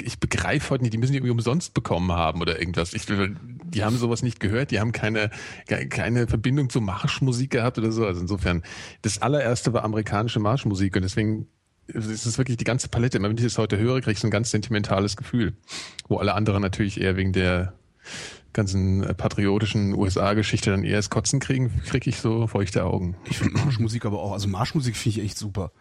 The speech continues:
Speaker 1: Ja, vor allen Dingen amerikanische.
Speaker 2: Ah, so ein, so ein Kassettenrekorder hatte ich auch, ähm, von,
Speaker 1: Mhm.
Speaker 2: äh, Grundig war meiner damals, als Grundig noch ein, äh, deutsches Unternehmen war und nicht, äh,
Speaker 1: Ja.
Speaker 2: äh, einfach nur ein, ein, der Name auf, auf japanischen, äh, auf chinesischen Produkten klebt wie heute.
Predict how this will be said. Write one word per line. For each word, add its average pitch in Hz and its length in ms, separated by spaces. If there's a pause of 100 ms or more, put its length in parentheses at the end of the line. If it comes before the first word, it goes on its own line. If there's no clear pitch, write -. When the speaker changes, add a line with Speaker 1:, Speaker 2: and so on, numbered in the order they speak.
(400)
Speaker 1:
Ja, 90 280
vor 92 140
allen 87 60
Dingen 95 120
amerikanische. 90 640
Speaker 2:
Ah, 135 80
so 156 120
ein, 185 120
so 151 100
ein 170 60
Kassettenrekorder 160 680
hatte 156 120
ich 139 120
auch, 127 380
ähm, 117 240
von, 107 420
Speaker 1:
Mhm. 110 220
Speaker 2:
äh, 110 40
Grundig 127 480
war 101 100
meiner 95 260
damals, 98 300
als 104 120
Grundig 147 340
noch 117 80
ein, 117 240
äh, 110 180
deutsches 123 300
Unternehmen 131 340
war 120 80
und 104 120
nicht, - 180
äh, 107 260
Speaker 1:
Ja. 156 80 (420)
Speaker 2:
äh, 107 140
einfach 113 240
nur 110 200
ein, 98 340 (440)
ein, 107 40
der 95 120
Name 95 320
auf, 82 200
auf 90 180
japanischen, 107 560
äh, 107 60
auf 104 140
chinesischen 113 480
Produkten 101 460
klebt - 300
wie 101 60
heute. 107 260